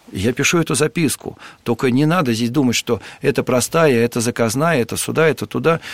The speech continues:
Мою записку в алтарь внесите, а там на ваше усмотрение, как уж вы там сами решите. Потому что я попросил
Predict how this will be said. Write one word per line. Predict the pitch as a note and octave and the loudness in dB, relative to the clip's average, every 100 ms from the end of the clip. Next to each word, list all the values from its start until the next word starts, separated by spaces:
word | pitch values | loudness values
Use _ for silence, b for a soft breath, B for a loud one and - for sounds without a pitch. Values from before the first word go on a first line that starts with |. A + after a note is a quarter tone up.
| B B | B B
Мою | B3+ F3 D3+ D#3+ D3+ | -16 -8 -2 0 2
записку | D#3+ A3 - B2 | 0 -2 -2 0
в | C3+ | 0
алтарь | D#3 A#2 F2+ | 2 0 0
внесите, | C3 - A#3+ - - - | -2 0 -2 -4 -10 -10
а | - | -6
там | G#3+ G3+ | -2 0
на | E3+ | 2
ваше | E3 - | 0 -2
усмотрение, | D3 E3+ E3 C3+ F2 E2+ | -2 -4 -2 -2 -2 -2
как | C#3+ - | -4 -4
уж | - | -6
вы | A#2+ | -4
там | - B2 | -4 -2
сами | - F#2+ F2+ | -2 -2 -2
решите. | G2 - A#2 - | -2 -4 -4 -10
Потому | - - A#2 A#2+ | -10 -6 -4 -4
что | - | -4
я | B2 D#3 B B B - | 0 0 B B B -6
попросил | B2+ C#3 D#3+ - D#3+ G2+ | -2 0 0 2 0 -2